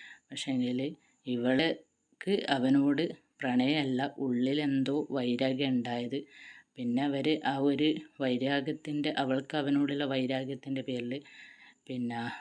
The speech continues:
ഇവൾക്ക് വേറെ കല്യാണം കഴിച്ച്, ഏ, ജീവിക്കാനുള്ള ഇതിൽ ഈ ഷാരൂൺ ഒരു തടസ്സമാകും എന്ന് കരുതിയിട്ടാണ് ഇവനെ ഇങ്ങനെ ഇവൾ വിഷം കൊടുത്ത് കൊന്നത്. വളരെ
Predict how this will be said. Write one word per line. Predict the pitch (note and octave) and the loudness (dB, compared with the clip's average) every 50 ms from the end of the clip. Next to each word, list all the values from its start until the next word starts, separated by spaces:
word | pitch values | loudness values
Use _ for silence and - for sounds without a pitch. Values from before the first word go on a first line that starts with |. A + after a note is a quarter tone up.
| - - - | -12 -10 -6
ഇവൾക്ക് | B2+ A#2+ B2 C3+ C3 - E3 | -2 0 0 0 0 2 2
വേറെ | D#3+ D3+ C#3+ C#3 C#3 D3 | 4 4 4 4 2 0
കല്യാണം | - - C3 B2+ B2 B2+ C3+ C3+ C#3+ D3 D3 | 2 2 2 2 2 2 2 2 2 2 0
കഴിച്ച്, | C#3+ C#3+ C#3 - - - D3 D3+ D3+ - - - - - - - _ _ - | 0 -4 -6 -8 -6 -4 -4 -4 -4 -8 -16 -20 -20 -20 -20 -20 _ _ -8
ഏ, | C3+ B2+ B2 A#2 | -6 -4 -4 -4
ജീവിക്കാനുള്ള | A#2+ B2 A#2+ A#2 C3 C3+ - - D3 D3 C#3+ C#3+ C#3+ C#3+ C#3 C#3 C3+ B2+ | -2 -2 0 0 0 0 0 -2 -2 0 2 2 4 4 2 2 2 2
ഇതിൽ | B2+ B2 B2 C3+ C3 D3 D#3+ E3 - - _ _ - C3+ | 0 0 0 0 2 2 0 0 -4 -12 _ _ -8 -4
ഈ | C3+ D3+ | -2 -2
ഷാരൂൺ | D3 - D3+ C3+ B2+ C3 B2+ C3+ C#3+ D3 D3+ | 0 0 0 0 2 2 2 2 2 2 2
ഒരു | D3 D3+ D3+ | 2 0 0
തടസ്സമാകും | D3+ D3 B2+ C3+ C3 - - D#3+ D#3+ D#3+ D#3 D#3 E3 E3+ D#3 | 0 0 0 0 0 -2 -2 -2 -2 -2 -2 -2 -2 -2 -2
എന്ന് | C#3+ C3+ C#3 D3 | -2 -2 -2 -2
കരുതിയിട്ടാണ് | C#3+ D3 C3 B2 B2+ A#2+ C3+ C3+ C3 - - C3+ C3 C3 D3 E3+ - _ - - - - _ _ - | -2 -2 -2 0 -2 -2 -2 -4 -4 -4 -4 -6 -4 -4 -4 -6 -8 _ -20 -20 -20 -20 _ _ -12
ഇവനെ | C3+ A#2+ B2 - - | -6 -2 2 2 4
ഇങ്ങനെ | - B2+ B2+ B2 B2 C3 - - _ _ _ _ - | 4 4 4 2 2 0 -2 -4 _ _ _ _ -12
ഇവൾ | - B2 A#2+ A#2+ B2+ C3 | -10 -6 -4 -2 -2 0
വിഷം | B2+ B2+ A#2+ - - C3 B2 B2 | -2 -2 -2 -2 0 2 2 2
കൊടുത്ത് | C3 B2+ B2 - C3+ | 2 0 -2 -6 -10
കൊന്നത്. | B2+ - C3 B2+ B2+ B2 B2 B2 C3 - - - | -8 -6 -2 0 0 0 0 -2 -4 -6 -8 -10
വളരെ | C3 A#2+ A#2+ A#2 B2 B2+ C#3+ D#3 | -8 -6 -4 -4 -2 -2 -2 -2